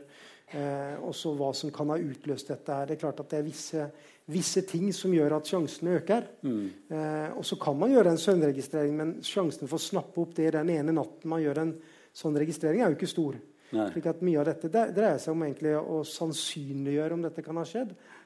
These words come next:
Speaker 1: eller tenke at det er mindre sannsynlig.
Speaker 2: Mm.
Speaker 1: Så vi kan aldri egentlig helt utelukke eller helt bekrefte at det har skjedd i søvne. Det,
Speaker 2: Mm.
Speaker 1: det er vanskelig.
Speaker 2: Mm. Kanskje derfor det blir så mye,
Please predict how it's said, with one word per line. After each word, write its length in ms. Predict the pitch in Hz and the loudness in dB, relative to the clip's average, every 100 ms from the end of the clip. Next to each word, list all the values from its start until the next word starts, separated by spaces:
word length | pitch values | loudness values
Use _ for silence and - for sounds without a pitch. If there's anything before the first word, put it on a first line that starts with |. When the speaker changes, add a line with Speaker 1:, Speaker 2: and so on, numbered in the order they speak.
| _ - | _ -4
Speaker 1:
eller 220 | 180 196 | 0 0
tenke 320 | 190 220 - | 0 -2 0
at 100 | - | -2
det 100 | 185 | 0
er 40 | 190 | 2
mindre 300 | 160 131 123 | 2 0 -6
sannsynlig. 480 | 135 120 139 123 123 - - | -10 -10 -10 -10 -14 -18 -8
Speaker 2:
Mm. 220 | 117 95 - | -6 -6 -10
Speaker 1:
Så 140 | - 156 | -12 -10
vi 60 | |
kan 160 | 160 165 | -4 0
aldri 240 | 165 143 214 | 0 0 -2
egentlig 320 | 151 - 165 | -2 -4 -4
helt 180 | 139 139 | -4 -6
utelukke 720 | - 170 143 147 131 - 175 160 | -8 -10 -10 -10 -10 -10 -8 -6
eller 180 | 139 | -6
helt 240 | 131 135 135 | -6 -8 -8
bekrefte 560 | 143 - - - 147 143 | -10 -10 -12 -12 -12 -10
at 120 | - - | -14 -10
det 100 | 147 | -10
har 60 | |
skjedd 240 | 143 147 131 | -8 -8 -8
i 40 | |
søvne. 300 | 143 160 135 - - | -8 -8 -8 -14 -10
Det, 140 | 165 | -6
Speaker 2:
Mm. 140 | 151 - | -6 -4
Speaker 1:
det 100 | 170 | -4
er 40 | |
vanskelig. 340 | 156 147 - 127 - - | -4 -8 -12 -20 -20 -10
Speaker 2:
Mm. 220 | 107 92 - _ _ _ _ _ _ | -8 -8 -10 _ _ _ _ _ _
Kanskje 220 | - - 110 | -6 -4 -4
derfor 260 | 92 - | -4 -4
det 120 | 104 98 | -4 -2
blir 140 | 98 | -2
så 120 | - 98 | -4 -2
mye, 480 | 98 95 95 90 | 0 0 -2 -4